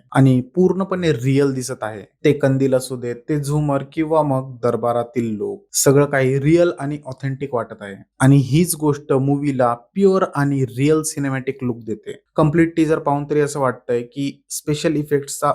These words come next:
ओव्हरयूज केलेला नाहीये आणि ही खूप छान गोष्ट आहे, कारण स्पेशल इफेक्टचा ओव्हरयूज ओरिजिनॅलिटी सोबत कॉम्प्रोमाइज करून जातो. डायरेक्शन दिग्पाल लांजेकर, आणि त्यांच्या कामाबद्दल वेगळं काही सांगण्याची गरज मला वाटत नाहीये.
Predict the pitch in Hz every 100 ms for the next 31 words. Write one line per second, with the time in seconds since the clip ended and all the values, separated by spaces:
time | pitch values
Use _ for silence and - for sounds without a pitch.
0 | - 131 135 131 131 - 123 120 120 117
1 | 110 113 110 110 135 143 139 139 139 139
2 | 127 117 113 113 - 104 104 - _ 131
3 | 135 139 - 151 147 165 151 151 147 -
4 | 151 - 143 139 147 139 127 123 - -
5 | 170 180 165 175 170 160 170 - 151 147
6 | 151 - - 123 123 131 123 120 - 120
7 | 110 104 98 - - - _ - 123 135
8 | 147 - 147 147 - 143 139 139 147 143
9 | 127 113 113 113 - - - _ _ 151
10 | 160 160 160 160 143 147 151 147 147 143
11 | 131 127 135 135 135 135 120 120 120 120
12 | 120 117 120 117 107 - - 104 101 101